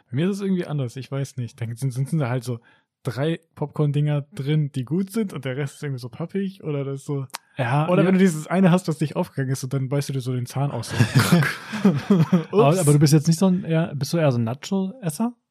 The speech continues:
Speaker 1: Boah, nee, ich esse allgemein nicht gerne. Und
Speaker 2: Ja.
Speaker 1: im Kino
Speaker 2: Traurig.
Speaker 1: <laughs> Im Kino esse ich dann halt auch nichts, so, ne?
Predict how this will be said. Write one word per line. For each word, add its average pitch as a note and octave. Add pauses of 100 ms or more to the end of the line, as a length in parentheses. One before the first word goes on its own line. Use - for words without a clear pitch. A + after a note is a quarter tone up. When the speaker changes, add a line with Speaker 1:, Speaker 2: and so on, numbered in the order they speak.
Speaker 1:
Boah, A2+
nee, A2+ (140)
ich -
esse C3
allgemein B2
nicht C3+
gerne. C3 (160)
Und D3+ (140)
Speaker 2:
Ja. D#3+ (100)
Speaker 1:
im E3
Kino - (180)
Speaker 2:
Traurig. C3 (140)
Speaker 1:
<laughs> D3+
Im D3+
Kino C#3+
esse D3
ich C#3+
dann C#3+
halt D3
auch C3
nichts, -
so, D3
ne? C3+